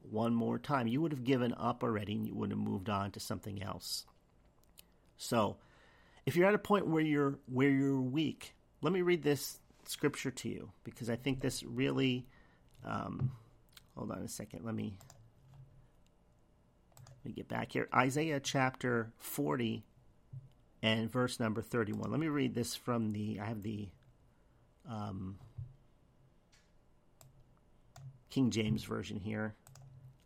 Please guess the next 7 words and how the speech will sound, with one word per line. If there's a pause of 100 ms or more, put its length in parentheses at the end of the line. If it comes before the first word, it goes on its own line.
(180)
Isaiah
chapter
forty (1600)
and (2000)
verse
number
thirty-one.